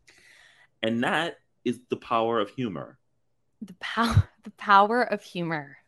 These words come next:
Speaker 2: Exactly.
Speaker 1: And was
Speaker 2: Exactly.
Speaker 1: it intentionally funny? Of course not.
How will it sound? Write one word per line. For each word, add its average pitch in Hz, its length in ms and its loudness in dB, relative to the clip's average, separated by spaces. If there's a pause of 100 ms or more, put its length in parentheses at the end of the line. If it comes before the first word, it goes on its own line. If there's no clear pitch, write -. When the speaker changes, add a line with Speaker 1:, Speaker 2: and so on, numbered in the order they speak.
Speaker 2:
Exactly. 147 680 -2 (160)
Speaker 1:
And 107 160 -4
was 98 120 0
Speaker 2:
Exactly. 214 340 2
Speaker 1:
it - 40 -4
intentionally 143 560 0
funny? 139 640 -2
Of 101 180 -8
course 82 400 -2
not. 67 340 -6